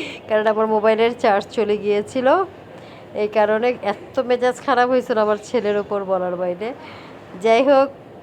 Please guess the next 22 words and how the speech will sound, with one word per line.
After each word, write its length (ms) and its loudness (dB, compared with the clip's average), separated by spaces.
যতটুকু 480 0
দেখাতে 400 0
পেরেছি, 680 -2
ইনশাল্লাহ 500 2
আশা 200 -4
করি 240 0
ভালো 340 0
লাগবে। 420 0
সবাই 200 6
ভালো 260 4
থাকবেন, 360 2
সুস্থ 340 -2
থাকবেন, 640 0
আমার 280 0
ভিডিওর 380 2
সাথে 320 -4
থাকবেন, 400 -4
লাইক, 340 -2
কমেন্ট, 340 -2
শেয়ার 280 -2
এবং 320 -2
সাবস্ক্রাইব 420 -6